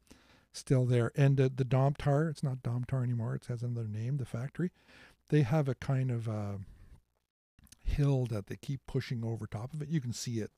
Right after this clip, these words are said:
in town. That's called Bunker Hill, that hill. It's, it's changed shape because of what they've been doing, but, uh,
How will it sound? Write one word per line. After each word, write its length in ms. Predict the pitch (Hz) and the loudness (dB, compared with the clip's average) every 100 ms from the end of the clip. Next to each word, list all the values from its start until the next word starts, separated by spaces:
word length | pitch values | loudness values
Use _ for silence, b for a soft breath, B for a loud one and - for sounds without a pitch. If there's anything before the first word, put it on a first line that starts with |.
| _ b b b b b - | _ b b b b b -8
in 160 | 127 110 | -4 -2
town. 400 | - 117 107 117 | 0 2 2 0
That's 180 | 113 - | -2 0
called 280 | 120 107 107 | -2 0 2
Bunker 340 | 123 - - | 2 2 -6
Hill, 420 | - 117 107 101 - | -2 -2 -2 -4 -6
that 120 | 101 | -10
hill. 340 | - 104 101 107 | -6 -6 -6 -8
It's, 180 | 101 - - | -10 -8 -6
it's 180 | - - _ | -6 -10 _
changed 340 | - 147 131 - | 4 6 6 4
shape 280 | 127 131 - | 6 4 2
because 360 | - 113 127 | -2 0 2
of 100 | 139 | 2
what 180 | 127 131 | 2 0
they've 140 | 135 | 0
been 140 | 123 120 | 0 0
doing, 280 | 135 175 165 | 2 2 2
but, 160 | 113 | 0
uh, 180 | 101 | -2